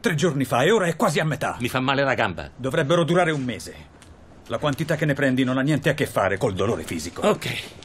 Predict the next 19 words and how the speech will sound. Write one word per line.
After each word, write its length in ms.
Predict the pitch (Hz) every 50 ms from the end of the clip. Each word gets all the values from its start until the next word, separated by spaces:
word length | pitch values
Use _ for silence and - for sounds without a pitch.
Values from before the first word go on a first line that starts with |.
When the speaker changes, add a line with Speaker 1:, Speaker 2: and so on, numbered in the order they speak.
| - - - - - - - - - - - - -
Speaker 2:
È 140 | - 175 160
vero, 320 | 104 98 - - - 107
magari 420 | 120 135 131 123 110 110 127 -
tento 300 | - 127 113 110 113 -
di 60 | 95 90
stordirmi 580 | - - 117 113 - 110 98 85 82 85 82
un 100 | 78 73
po'. 180 | - - 80 - - - - - - - - - - - - - - - - - - -
Perché 220 | - - - - 151
sto 140 | - 190
provando 360 | - - 202 196 226 220 196 214
a 40 |
cambiare, 680 | - - 214 202 208 220 208 180 120 - - - - - - - - - - - -
a 100 | - 117
smettere 440 | 120 120 160 190 185 - - 151 156
di 140 | 127 135 156
essere 360 | 170 160 - - 143 143 135
autolesionista. 840 | 147 170 170 156 - 151 151 156 147 - - - - - - - -
Speaker 1:
Allora 460 | 127 190 262 226 220 185 165 151 151